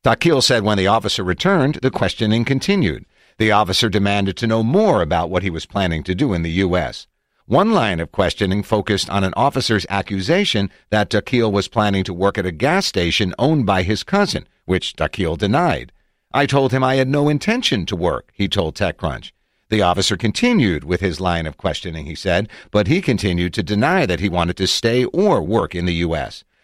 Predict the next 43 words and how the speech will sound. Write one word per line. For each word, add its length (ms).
"I'm 220
quite 360
happy 440
back 280
in 120
Karachi 680
and 160
doing 260
good 260
financially," 640
he 120
said. 320
Two 240
more 380
officers 560
had 220
entered 320
the 80
room 340
and 160
began 360
to 180
interrogate 600
him 240
as 220
the 80
first 320
officer 400
continued 500
to 80
search 400
bags. 480
At 160
one 240
point, 320
he 140
pulled 280
out 160
a 60
gift 400
for 140
his 180
cousin, 420